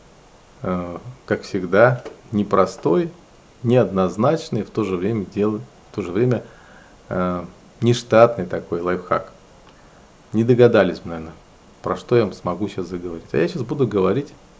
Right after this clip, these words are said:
о том, как, э, не то чтобы научиться, а как писать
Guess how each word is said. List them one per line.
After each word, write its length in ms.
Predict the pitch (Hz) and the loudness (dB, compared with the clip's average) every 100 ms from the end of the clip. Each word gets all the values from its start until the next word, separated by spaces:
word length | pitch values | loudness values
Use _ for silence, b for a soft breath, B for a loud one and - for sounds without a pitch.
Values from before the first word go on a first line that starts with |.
| - - - - - | -20 -20 -20 -20 -4
о 140 | 104 | -2
том, 420 | 101 170 185 180 - - - | 0 2 2 2 -4 -18 0
как, 340 | 147 175 - - - - - - - - - - - - - | 2 2 -2 -18 -20 -20 -20 -20 -20 -20 -20 -20 -20 -20 -10
э, 320 | 110 92 90 90 | -6 -4 -6 -8
не 120 | 92 | -6
то 80 | 156 | -4
чтобы 260 | - 101 | -4 -2
научиться, 680 | 101 113 110 - 101 - 92 | 0 0 0 -6 -8 -6 -6
а 20 | |
как 340 | - 147 151 - | 0 0 0 -6
писать 580 | 101 - 120 147 151 | -8 0 2 4 0